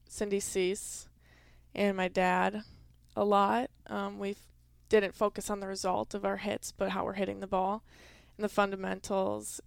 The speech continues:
and, um, we're not really result oriented, like I said. Um, I remember that <laughs> practices, um, Cease wouldn't let us look at where the ball went, but,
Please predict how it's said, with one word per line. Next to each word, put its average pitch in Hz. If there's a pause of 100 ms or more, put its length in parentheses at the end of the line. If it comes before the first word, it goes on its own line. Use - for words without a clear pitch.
and, 190 (300)
um, - (480)
we're 233
not 240
really 220
result 190 (280)
oriented, 139 (100)
like 208
I 208
said. 110 (680)
Um, 196 (600)
I 220
remember 202 (160)
that 196 (280)
<laughs> 226
practices, 214 (180)
um, 185
Cease -
wouldn't 202
let 190
us - (100)
look 202
at 185
where 202
the 190
ball 175
went, 220 (100)
but, 196